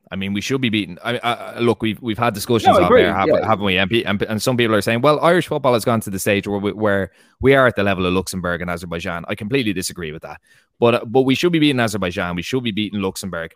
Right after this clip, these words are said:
Speaker 1: That Serbia team that we played in Belgrade was poor. We should be getting a result against them. We nearly beat Portugal the other night.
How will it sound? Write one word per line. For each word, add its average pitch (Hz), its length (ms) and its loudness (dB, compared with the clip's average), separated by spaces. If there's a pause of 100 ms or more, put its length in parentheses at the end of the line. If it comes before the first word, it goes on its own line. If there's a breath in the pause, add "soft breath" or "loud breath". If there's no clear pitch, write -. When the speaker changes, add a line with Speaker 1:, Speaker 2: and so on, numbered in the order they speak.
(460 soft breath)
Speaker 1:
That 147 160 2
Serbia 156 380 4
team 107 440 -2
that 117 80 -2
we 104 100 -4
played 110 220 -4
in 104 80 -4
Belgrade 98 360 -2
was 90 140 -10
poor. 87 400 -6
We 101 80 -6
should 120 160 -6
be 110 60 -4
getting 98 200 -2
a 90 40 -6
result 90 300 -6
against 85 260 -10
them. 85 280 -8
We 123 120 0
nearly 117 240 4
beat 101 180 0
Portugal 92 340 0
the 90 140 -4
other 87 160 0
night. 85 320 -4